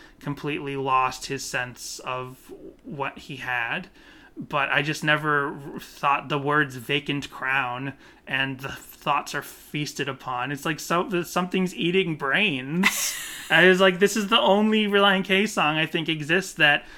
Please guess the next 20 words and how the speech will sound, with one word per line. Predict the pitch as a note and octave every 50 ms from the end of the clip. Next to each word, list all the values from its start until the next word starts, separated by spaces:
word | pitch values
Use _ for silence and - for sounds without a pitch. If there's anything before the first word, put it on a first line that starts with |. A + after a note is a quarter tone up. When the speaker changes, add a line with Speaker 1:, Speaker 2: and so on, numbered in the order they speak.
| - - - -
Speaker 1:
there's | - E3 D#3+ E3+
a | E3+
metaphor | E3 D#3 D#3 D#3+ F3 F#3 F3+ - - D3+ D3+ C#3+
for | C3+ - - C#3
brain | C3+ B2+ C#3 C#3 C3+ D3+ F3+ F#3+ F3+ E3
eating. | D#3 C3+ C3+ B2+ A#2+ A#2+ B2 C#3+ D#3 D#3 D3+ - - - - - - - - - - - - _ _ - - - -
Speaker 2:
Yeah, | - A3+ G3+
so | G#3 - G#3+ G3+
do | A3+
you | C#4 C4+
wanna | B3 G#3+ B3+
just | D4+ E4 D4+ A#3
go | - A3 F#3+ F#3 G#3 -
over | - - F#3+ F#3 F#3+ F#3+ G3 G#3+ -
all | - F#3+ F3+ F#3+
the | F#3+
lyrics | F#3 D#3+ B2+ A#2+ C#3 F3+ - - -
real | C#4+ C#4 C#4
Speaker 1:
Sure. | D4+ - F#3+ A3 - F4+
Speaker 2:
quick? | A#2+ C3 D3+ D#3+